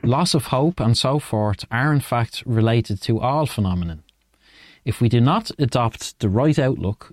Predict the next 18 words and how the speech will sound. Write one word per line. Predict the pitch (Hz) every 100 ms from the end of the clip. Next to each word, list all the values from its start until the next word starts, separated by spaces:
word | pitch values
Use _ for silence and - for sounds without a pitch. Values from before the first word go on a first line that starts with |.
| -
it | 131 117
is | -
possible | 147 139 135 123
that | 113 -
anything | 123 160 151 123 101
and | 117 185 185
everything | - 120 123 110 101 92
could | 135 127 -
cause | 113 104 95
us | 92
frustration. | - 104 - 92 90 - - _ _ _ _ - - _
Yet, | 147 147 151 - -
phenomenon | - 120 143 156 135 127
are | 120 120
par-, | - 143 147 - -
part | 139 151 -
of | 127 117
reality, | 113 104 110 127 123